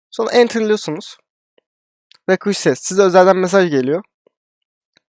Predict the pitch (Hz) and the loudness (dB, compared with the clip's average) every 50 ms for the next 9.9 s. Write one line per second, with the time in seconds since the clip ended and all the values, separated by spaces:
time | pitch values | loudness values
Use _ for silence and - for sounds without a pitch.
0 | _ _ _ _ _ _ 214 214 202 170 156 160 160 160 160 175 208 214 - - | _ _ _ _ _ _ 0 0 2 2 2 2 0 0 0 -2 -4 -6 -2 0
1 | 202 175 165 175 175 175 151 156 147 123 135 135 151 156 - 185 - 190 180 - | 0 2 4 2 2 2 0 -2 -4 0 2 2 2 2 0 -2 -4 -4 -4 0
2 | - 131 127 147 175 180 165 165 156 151 147 156 151 - - 139 131 120 _ 113 | 0 2 2 2 0 0 0 2 2 2 0 -2 -6 -6 -8 -12 -14 -14 _ -12
3 | 117 117 - - 131 123 120 - - - - - _ _ _ _ _ _ _ - | -12 -10 -10 -12 -12 -12 -12 -12 -14 -16 -16 -18 _ _ _ _ _ _ _ -2
4 | 240 214 202 165 143 131 - - 131 - - - - - _ _ _ _ _ _ | 0 2 2 0 0 -2 -6 -10 -10 -12 -14 -16 -18 -20 _ _ _ _ _ _
5 | _ _ _ _ _ _ _ _ _ _ _ _ _ _ _ _ _ _ _ _ | _ _ _ _ _ _ _ _ _ _ _ _ _ _ _ _ _ _ _ _
6 | _ _ - - 180 - - - 151 139 139 - - 135 127 143 165 - - 160 | _ _ -10 -8 -8 -8 -6 -4 -4 -6 -6 -8 -10 -8 -8 -8 -8 -6 -8 -8
7 | 131 123 131 151 - _ _ _ - 143 143 135 127 131 131 117 113 107 - - | -6 -6 -10 -10 -12 _ _ _ -14 -10 -10 -8 -6 -6 -6 -6 -6 -8 -12 -18
8 | - - 202 202 - - - - - - - - - - - - 185 170 151 147 | -20 -18 -18 -18 -18 -16 -14 -14 -14 -12 -12 -12 -12 -12 -8 -6 -4 -4 -4 -4
9 | 143 143 - - 220 196 175 156 135 127 127 117 120 - - - - | -6 -6 -6 -4 -2 0 0 -2 -2 -4 -8 -8 -8 -8 -10 -10 -12